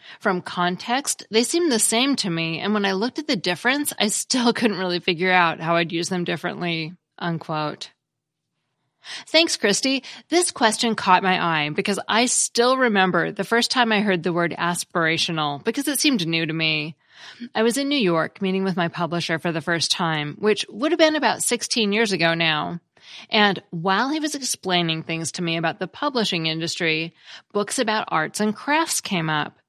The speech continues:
He said books about projects like working with stained glass or even writing a novel were aspirational in that people want to do these things,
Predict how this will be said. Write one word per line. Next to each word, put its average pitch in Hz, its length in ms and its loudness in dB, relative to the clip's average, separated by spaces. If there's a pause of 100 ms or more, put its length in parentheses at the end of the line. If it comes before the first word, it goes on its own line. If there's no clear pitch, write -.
(440)
He 269 140 0
said 330 320 -2
books 180 260 0
about 165 320 0
projects 165 640 -2
like 170 340 2
working 190 360 -4
with 180 100 -2
stained 175 460 2
glass 160 580 2
or 165 260 2 (240)
even 285 220 2
writing 220 300 6
a 175 40 2
novel 196 720 0
were 175 240 -2 (160)
aspirational 190 1300 0 (400)
in 196 180 2
that 175 380 4
people 170 360 -2
want 165 500 0
to 254 140 -2
do 262 160 0
these 269 200 -2
things, 294 500 0